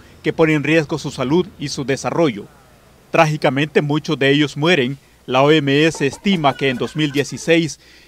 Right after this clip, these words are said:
seiscientos mil niños murieron a causa de infecciones agudas de las vías respiratorias bajas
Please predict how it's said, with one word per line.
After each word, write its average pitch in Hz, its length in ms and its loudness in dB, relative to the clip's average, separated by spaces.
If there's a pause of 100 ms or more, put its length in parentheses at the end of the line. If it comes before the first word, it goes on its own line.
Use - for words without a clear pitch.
(160)
seiscientos 156 720 0
mil 165 200 0
niños 165 300 2
murieron 156 320 0
a 175 80 6
causa 165 400 2
de 151 80 -2
infecciones 151 500 -4
agudas 151 360 -2
de 127 100 -2
las 120 180 -4
vías 156 240 0
respiratorias 143 720 -4
bajas 139 460 0